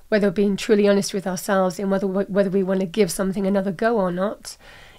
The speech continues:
It's in truth. Uh, but it's about trusting your instinct in this situation and facing the thing that might well be difficult to face this week. So that's what I have for you. It really is a card of, of think less and feel more, 'cause there's a strong energy of deep down you already know what you need to do.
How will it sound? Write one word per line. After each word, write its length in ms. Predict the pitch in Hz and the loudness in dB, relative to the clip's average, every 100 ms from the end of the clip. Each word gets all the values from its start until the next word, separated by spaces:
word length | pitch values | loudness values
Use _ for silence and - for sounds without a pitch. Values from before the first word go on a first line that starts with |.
| - | -6
It's 220 | 202 196 | -4 -2
in 160 | 214 208 | -2 -2
truth. 680 | - 240 202 165 - - - - - - - | -2 0 0 -2 -10 -20 -20 -20 -20 -18 -4
Uh, 200 | 202 196 | 0 2
but 120 | 196 | 0
it's 160 | 247 - | -4 0
about 220 | 220 - | 0 -2
trusting 500 | - 233 - 226 208 | -4 -4 -4 0 0
your 160 | 196 185 - | 0 -2 0
instinct 640 | 214 208 - 196 - - | 2 2 -2 -6 -6 -6
in 120 | 190 | -2
this 160 | 185 - | -2 -4
situation 760 | - - 208 185 185 196 196 | -10 -8 -6 -6 -4 -4 -4
and 160 | 196 202 | -4 -4
facing 360 | 220 214 208 | -2 -2 -2
the 80 | 196 | -4
thing 480 | 165 214 190 190 196 - - - - - | -4 -4 -4 -4 -6 -8 -20 -20 -12 -4
that 140 | 277 | 2
might 200 | 254 262 | 4 4
well 100 | 240 | 0
be 100 | 240 | 0
difficult 480 | 214 208 208 - 208 | -2 -4 -6 -8 -10
to 100 | - | -10
face 300 | - 202 185 | -6 -4 -4
this 280 | - 185 - | -8 -10 -8
week. 460 | 202 - - - - - - - | -8 -8 -14 -20 -20 -20 -20 -18
So 140 | - 220 | -6 0
that's 240 | 320 - | 0 0
what 100 | 285 | 0
I 40 | |
have 180 | 247 233 | 0 0
for 120 | - | -4
you. 220 | 226 208 202 | 0 2 2
It 100 | 196 | 2
really 220 | 233 247 | 0 0
is 100 | 220 | -4
a 40 | |
card 340 | - 208 202 202 | -4 -2 0 0
of, 200 | 180 - | -6 -6
of 180 | 190 160 | -10 -10
think 420 | - 233 262 - | -6 -6 -6 -2
less 260 | 202 208 | -4 -2
and 160 | 202 196 | -4 -6
feel 300 | - 208 190 | -4 -4 -2
more, 520 | 190 190 185 214 208 - - - - | 0 0 -2 -4 -8 -10 -20 -20 -6
'cause 140 | 220 | -2
there's 180 | 226 220 | 0 -2
a 40 | |
strong 300 | - 277 226 | -2 0 0
energy 280 | 208 202 214 | 0 0 -2
of 80 | 185 | -4
deep 200 | 233 - | -6 -2
down 200 | 208 196 | 0 0
you 80 | 202 | 0
already 240 | 196 202 | 0 -2
know 200 | 202 202 | 0 -2
what 120 | 202 | -2
you 80 | 196 | -4
need 200 | 185 185 | -6 -8
to 100 | - | -12
do. 300 | 208 - 220 | -14 -14 -14